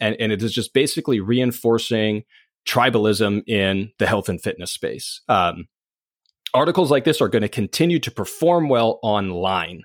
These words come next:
Even someone like me, who, as you can tell by this, I fucking hate almost every line that was in that article. And yet the algorithm, based on me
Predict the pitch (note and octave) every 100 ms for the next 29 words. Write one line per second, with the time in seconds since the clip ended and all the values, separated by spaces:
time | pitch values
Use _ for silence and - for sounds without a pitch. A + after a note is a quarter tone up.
0 | _ _ - - _ - C3 D#3+ D3+ D#3
1 | D3 C3 A2+ - F#2+ A#2+ E2+ G2+ - A2+
2 | G2 F2+ - G2 G2 - G2+ G#2 F#2 A2+
3 | G2 A2 C3 - - _ _ _ _ _
4 | C#3+ F#3 - D3 D#3+ F3 D#3 - F#3+ F#3+
5 | _ _ _ _ _ _ _ - E3+ G3
6 | F3 G3 F#3 F3 E3+ E3+ C#3 D3 D#3+ C#3+
7 | C#3+ D3 G#2+ G2 A2 G#2+ A#2+ - - G#2+
8 | - C#3 E3+ C#3 A#2 B2 G#2 B2 C3 -
9 | A#2+ G#2 A#2+ E3 A#2+ A2+